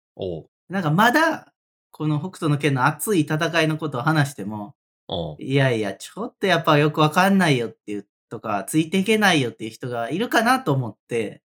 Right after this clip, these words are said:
Speaker 1: はいはいはいはい。
Speaker 2: まあ、今回はね、あの、たくさんの人が、この北斗の拳っていう入り口に入りやすいテーマをね、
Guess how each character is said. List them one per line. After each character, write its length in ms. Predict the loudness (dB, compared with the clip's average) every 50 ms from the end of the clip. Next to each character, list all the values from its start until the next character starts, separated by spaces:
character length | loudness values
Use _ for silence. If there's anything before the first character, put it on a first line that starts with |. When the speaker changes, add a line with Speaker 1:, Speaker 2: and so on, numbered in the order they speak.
| _
Speaker 1:
は 220 | -2 2 2 4 2
い 20 | 2
は 40 |
い 20 | 0
は 60 | -4 -6
い 380 | -8 -10 -14 -16 -18 -18 -20 -20
は 60 | -20
い。 40 | -20 _ _ -12
Speaker 2:
ま 60 | -8
あ、 20 |
今 240 | -2 0 0 2 2
回 200 | 2 2 0 0
は 80 | -2 -8
ね、 140 | -12 -12 -12
あ 80 | -12
の、 200 | -12 -12 -14 -16 _ _ -12
た 140 | -10 -10 -10
く 60 | -6
さ 160 | -2 -2 0
ん 60 | 0
の 80 | 0 -4
人 200 | -6 -6 -8 -6
が、 320 | -4 -2 -4 -4 -6 -10 -14
こ 80 | -12
の 80 | -12 -12
北 220 | -12 -14 -16 -12
斗 160 | -8 -4 -4
の 80 | -4 -4
拳 240 | -4 -4 -4 -4 -4
っ 20 |
て 120 | -6 -8 -8
い 20 |
う 20 | -4
入 120 | -4 -2
り 120 | -2 -2 -4
口 220 | -4 -6 -6 -6
に 100 | -8 -8
入 320 | -10 -10 -6 -4 -2 0 0
り 80 | 2
や 100 | 2 0
す 140 | 0 0 -4
い 100 | -4 -4
テ 200 | 0 0 2 2 0
ー 20 |
マ 80 | -2 -6
を 80 | -12
ね、 160 | -14 -16 -18